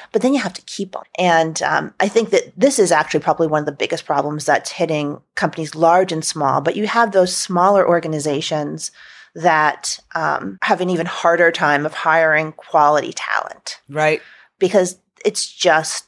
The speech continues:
Speaker 1: you know, their offers probably aren't as high, you know, not quite as lucrative, maybe not the ping pong table and lunch every Wednesday sort of thing.
Speaker 2: I guess we can pivot easily right now to the idea that actually this is why security technology exists.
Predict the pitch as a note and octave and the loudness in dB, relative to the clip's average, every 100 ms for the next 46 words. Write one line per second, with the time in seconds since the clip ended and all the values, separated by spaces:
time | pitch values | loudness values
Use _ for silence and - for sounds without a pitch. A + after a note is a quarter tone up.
0 | - - E3+ E3+ F3+ - D#3 D#3 E3 - | -18 -4 -4 -2 -2 0 0 0 -2 0
1 | D3 D3+ D3 D#3 E3 - B3+ C4 B3+ B3 | -2 0 -4 -4 -6 0 4 4 4 2
2 | B3 - - _ D#3+ D3+ D3 - D3+ D#3 | -2 -12 -20 _ -2 0 0 0 2 2
3 | - F#3+ G3 F#3+ F#3 E3+ D3+ C#3 D3 C3+ | 2 0 4 4 6 4 2 2 2 0
4 | - - F3 F3 F3+ E3+ E3 E3 D#3+ D#3+ | -2 -4 -2 0 0 0 -2 0 2 4
5 | D#3+ D3+ C#3+ D3 C#3+ C#3+ D3 C#3+ C3+ D3+ | 4 4 0 -4 -2 -2 -2 -4 -2 2
6 | G3 F#3 F#3 F3 E3+ E3 D3 - - D4 | 2 2 4 4 4 0 -2 -4 -2 0
7 | F#4 G4+ - A#3 G#3 - A3 G3 - E3 | 0 0 -2 -2 -2 0 2 2 0 0
8 | F3 E3 C#3+ C3 B2 B2 - B2 A#2 A2+ | -2 -2 -4 -2 0 0 0 -2 -2 -2
9 | - - C#3 C#3 C3 C3+ D3 C3+ - D#3 | -2 -2 2 2 2 2 2 2 0 0
10 | D3+ - C3+ - D#3 - D#3 C#3+ C#3 B2+ | -2 -4 -8 0 0 0 -2 2 4 4
11 | B2+ - - C3+ B2+ B2+ C#3 - A#2+ G#2 | 2 -4 -6 -2 -2 0 -2 -4 -4 -4
12 | A2 G2 B2 - B3+ A3 - - | -6 -6 -4 -2 0 0 -2 -8